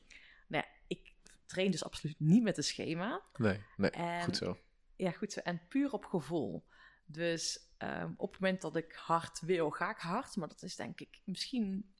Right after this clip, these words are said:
Speaker 1: één keer in de drie weken of zo. Dat ik misschien, eh,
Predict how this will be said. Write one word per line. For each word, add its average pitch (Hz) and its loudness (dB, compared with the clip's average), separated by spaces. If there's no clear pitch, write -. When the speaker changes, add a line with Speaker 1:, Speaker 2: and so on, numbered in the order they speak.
Speaker 1:
één 202 8
keer 180 -2
in 190 -2
de 170 -4
drie 190 -4
weken 233 -2
of 285 -10
zo. 277 -2
Dat 220 -6
ik 208 -10
misschien, 208 0
eh, 185 -6